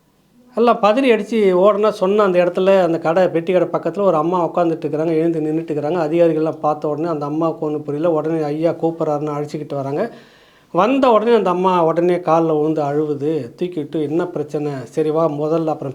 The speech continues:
பேசுன்னு" சொல்லிட்டு வழக்கம் போல அழைச்சிக்கிட்டு போய் உணவகத்துல உட்காந்து, அவர் வீட்டுக்குள்ள இருக்க, அதுக்குன்னே சாப்பிட்றதுக்குன்னே ஒரு இடம் ஏற்பாடு பண்ணியிருக்கோம். பக்கத்துல அவரும் அமர்ந்து கொண்டு, எனக்கும் அவர் சாப்பாடு வைக்க சொல்றாங்க. ஜானகி எம் ஜி ஆர்,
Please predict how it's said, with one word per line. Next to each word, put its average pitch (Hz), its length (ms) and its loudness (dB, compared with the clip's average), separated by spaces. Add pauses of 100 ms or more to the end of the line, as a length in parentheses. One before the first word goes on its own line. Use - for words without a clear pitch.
பேசுன்னு" 180 280 0
சொல்லிட்டு 156 320 -4
வழக்கம் 165 340 -2
போல 170 240 2
அழைச்சிக்கிட்டு 160 480 -4
போய் 151 380 -8 (680)
உணவகத்துல 190 580 4
உட்காந்து, 185 260 2
அவர் 170 200 6
வீட்டுக்குள்ள 196 320 0
இருக்க, 165 340 4
அதுக்குன்னே 175 360 2
சாப்பிட்றதுக்குன்னே 180 640 2
ஒரு 175 160 4
இடம் 160 180 0
ஏற்பாடு 156 360 0
பண்ணியிருக்கோம். 147 500 -4
பக்கத்துல 196 340 2
அவரும் 175 440 2
அமர்ந்து 160 400 0
கொண்டு, 175 440 -2
எனக்கும் 202 400 2
அவர் 175 180 6
சாப்பாடு 175 380 0
வைக்க 156 200 0
சொல்றாங்க. 156 400 -4
ஜானகி 170 320 0
எம் 156 160 -2
ஜி 156 60 -4
ஆர், 147 160 -4